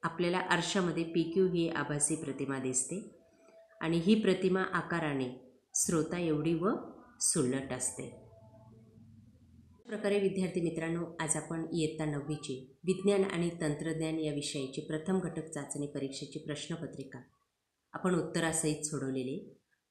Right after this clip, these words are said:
ही प्रश्नपत्रिका आपल्याला नक्कीच उपयोगी ठरणार आहे. यासारख्या नवनवीन विषयांच्या प्रश्नपत्रिका पाहण्यासाठी आपल्या चॅनलला सबस्क्राईब करून बेल आयकॉनवर क्लिक करा.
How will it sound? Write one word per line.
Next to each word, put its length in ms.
ही 100
प्रश्नपत्रिका 580
आपल्याला 360
नक्कीच 400
उपयोगी 300
ठरणार 400
आहे. 120
यासारख्या 560
नवनवीन 600
विषयांच्या 460
प्रश्नपत्रिका 580
पाहण्यासाठी 680
आपल्या 320
चॅनलला 320
सबस्क्राईब 580
करून 260
बेल 200
आयकॉनवर 420
क्लिक 300
करा. 140